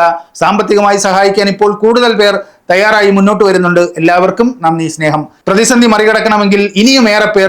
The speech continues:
സാമ്പത്തികമായി പിന്തുണയ്ക്കേണ്ടതുണ്ട്. ബി ഐ ജെ യു ഡോട്ട് മുപ്പത്തിമൂന്ന് എൺപത്തെട്ട്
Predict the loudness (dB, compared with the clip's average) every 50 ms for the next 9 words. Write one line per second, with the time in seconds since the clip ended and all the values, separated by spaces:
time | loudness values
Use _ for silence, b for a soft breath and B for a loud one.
0 | 0 0 -2 0 0 -2 0 0 0 2 2 2 2 0 0 0 -2 -2 -2 -2
1 | -2 -2 -2 0 0 0 0 0 2 2 0 0 -2 B B B B -2 0 0
2 | 2 2 0 0 0 2 2 4 4 2 2 2 2 0 0 0 -2 -6 -4 -4
3 | -4 -2 0 0 0 0 -2 -2 -2 -2 -2 -2 -2 0 0 0